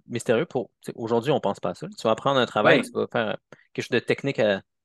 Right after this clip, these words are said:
Speaker 1: à l'université ou à l'école pendant une couple d'années, puis après ça, tu fais ton truc technique, puis comme ça reste là, c'est pas clair comment ça peut
Speaker 2: Mais il y a
Speaker 1: rendre ton
Speaker 2: encore
Speaker 1: client.
Speaker 2: des résidus de ça. Il y en reste pas
Speaker 1: Mhm.
Speaker 2: beaucoup, mais il y a encore des résidus de ça. Euh, par exemple, dans la construction,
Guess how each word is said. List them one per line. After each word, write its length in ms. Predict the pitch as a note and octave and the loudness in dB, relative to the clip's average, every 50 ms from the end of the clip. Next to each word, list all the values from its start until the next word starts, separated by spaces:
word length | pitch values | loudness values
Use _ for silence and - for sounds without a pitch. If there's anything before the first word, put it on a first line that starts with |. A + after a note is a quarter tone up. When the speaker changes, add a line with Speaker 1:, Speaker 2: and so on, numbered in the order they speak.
| _ _ _ - | _ _ _ -4
Speaker 1:
à 80 | - G#2+ | -2 -2
l'université 420 | A2+ A#2 A2+ A2+ A2 - - D3 | -2 0 -2 -2 -4 -2 -2 0
ou 80 | B2+ A#2+ | 2 2
à 60 | A2 | 2
l'école 220 | G#2+ G#2+ - A#2+ | 2 2 0 -2
pendant 160 | - A2 G#2+ | -2 -2 -4
une 60 | G#2+ G#2 | -4 -6
couple 180 | - - A2+ | -8 -8 -2
d'années, 280 | - G2 G2 A2+ E3 G3+ | 0 0 0 0 -4 0
puis 100 | - C3 | 0 0
après 180 | A#2+ - A2 | 0 0 -2
ça, 100 | G2 - | -4 -4
tu 100 | B2+ - | -6 -4
fais 80 | - A#2+ | -4 -2
ton 120 | - G#2+ | -2 -2
truc 200 | G2+ - B2 - | -4 -6 -8 -6
technique, 380 | - - - - - A#2 A#2 _ - | -6 -6 -6 -2 -2 -4 -4 _ -10
puis 320 | - A2+ G2+ G2 F2+ - _ | -12 -10 -10 -10 -10 -12 _
comme 140 | - - - _ _ _ - | -14 -14 -14 _ _ _ -8
ça 200 | - - - A2+ | -4 0 2 2
reste 180 | G#2 F#2+ - | 2 2 2
là, 80 | - - | 0 -4
c'est 100 | - - | -2 -2
pas 80 | B2 A2+ | -4 -4
clair 500 | - - B2 B2+ C#3 C3+ B2+ A2+ G#2 A2 _ _ _ _ _ _ _ - | 0 2 2 4 4 4 2 0 -2 -4 _ _ _ _ _ _ _ -4
comment 200 | - A#2+ A#2+ A#2+ | -2 0 0 0
ça 120 | - A#2 | 0 2
peut 80 | C3 C#3 | 4 6
Speaker 2:
Mais 60 | C#3+ | 6
il 40 | D#3+ | 6
y 20 | |
a 80 | D#3+ D#3 | 6 6
Speaker 1:
rendre 120 | - - | 4 4
ton 80 | - G#2 | 4 4
Speaker 2:
encore 140 | C#3 D3 | 4 6
Speaker 1:
client. 80 | C#4 - | 6 6
Speaker 2:
des 100 | D#3+ D3 | 4 4
résidus 540 | B2 C#3 C#3 C3+ B2+ C3 B2+ A#2 B2 E3+ F3 | 6 4 4 4 2 0 0 0 -2 -2 0
de 160 | C#3+ C#3 B2+ | 2 2 0
ça. 380 | A#2 - - A#2+ B2 D#3 G#3 A#3 | 0 0 -2 -2 -2 -2 -4 -4
Il 60 | G3+ E3+ | -2 0
y 60 | D3 | 0
en 80 | C3+ | 0
reste 280 | B2 B2 B2+ B2 - B2 | 0 0 -2 -4 -4 0
pas 80 | B2+ C#3+ | 0 0
Speaker 1:
Mhm. 80 | C3+ | 0
Speaker 2:
beaucoup, 380 | A#2+ A#2 - - C#3 C#3+ F#3+ A#3+ | 0 -6 -10 -8 -8 -6 -6 -4
mais 140 | - C3 A#2+ | -4 -2 -2
il 40 | A2+ | -2
y 40 | - | -2
a 80 | C3 | -6
encore 200 | A2+ - - C3 | -6 -4 -4 -2
des 260 | B2+ B2+ A#2+ A2+ G#2 - | -2 -2 -4 -4 -6 -8
résidus 340 | A#2+ A2+ A2 A2+ B2+ C3 B2 | -12 -12 -12 -6 -6 -6 -4
de 120 | A#2+ A2 | -4 -6
ça. 300 | G#2 - - C3+ D3+ G#3+ - - _ _ - - - - - - | -8 -6 -4 -4 -4 -4 -6 -14 _ _ -20 -20 -20 -8 0 4
Euh, 160 | B2 B2+ B2+ | 4 4 6
par 140 | A#2 C3+ C3+ | 6 6 4
exemple, 440 | C#3 C3+ B2+ C3+ D#3+ E3 E3+ D#3+ | 4 4 4 4 4 4 4 4
dans 100 | D3 D3+ | 4 4
la 120 | D#3 D#3 C3 | 4 4 2
construction, 920 | - D3+ C#3+ C3+ - C#3 C#3 C3+ - - - C3+ B2+ C3 D3+ F#3 A#3 A#3+ | 2 2 0 0 -2 -4 -4 -4 -4 -2 0 2 2 2 0 -2 -6 -10